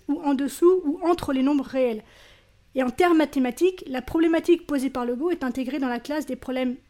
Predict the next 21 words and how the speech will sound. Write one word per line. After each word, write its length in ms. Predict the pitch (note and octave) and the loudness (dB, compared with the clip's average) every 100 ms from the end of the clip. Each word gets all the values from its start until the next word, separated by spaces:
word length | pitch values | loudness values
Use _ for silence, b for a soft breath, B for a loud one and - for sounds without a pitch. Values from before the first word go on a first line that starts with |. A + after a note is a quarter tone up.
| _ | _
N 180 | C#4+ C4 | 0 0
P 220 | B3+ D4+ G4 G#4+ _ _ _ - | 2 2 0 -2 _ _ _ 0
ou 260 | D#4 E4+ F#4+ - _ - | 6 6 4 -6 _ 4
non 260 | C4 E4+ | 6 6
déterministes 680 | C#4+ C#4 C4+ C4+ C4+ C#4 C4 | 4 0 2 4 6 4 -2
polynomiaux, 720 | A3 - B3 A#3+ A3+ B3 E4 E4+ _ _ _ _ _ _ - - | -12 -6 -2 -2 0 0 0 -4 _ _ _ _ _ _ -16 -6
à 60 | C4 | -2
savoir 460 | C4+ A#3 D4+ - | -2 2 2 2
que 240 | - D4+ F4 B B B B B B - - | 0 0 0 B B B B B B -14 -12
la 200 | - C4+ | 0 2
rélo-, 340 | C4+ E4 F4 - - _ _ _ _ _ - | 6 6 6 4 -6 _ _ _ _ _ -4
la 120 | C4+ | 0
résolution, 680 | C4 D#4 D#4+ F4 D#4+ - D#4+ | 2 4 6 6 4 2 0
pardon, 380 | C#4 B3+ B3 B3 | 2 0 0 0
de 80 | A#3 | -2
ce 140 | A3+ | -4
type 360 | B3+ - E4 B3+ | -6 0 0 0
d'interrogation 760 | B3+ B3 B3+ A#3+ A#3+ - E4+ F4 | -6 -4 -4 -2 -4 -4 -2 -2
passe 300 | - C#4 - | -2 -2 -2
par 200 | B3 A#3+ | -4 0
l'élaboration 800 | B3+ E4 D#4+ C#4+ C#4+ C4+ C4+ | 4 6 4 4 2 2 2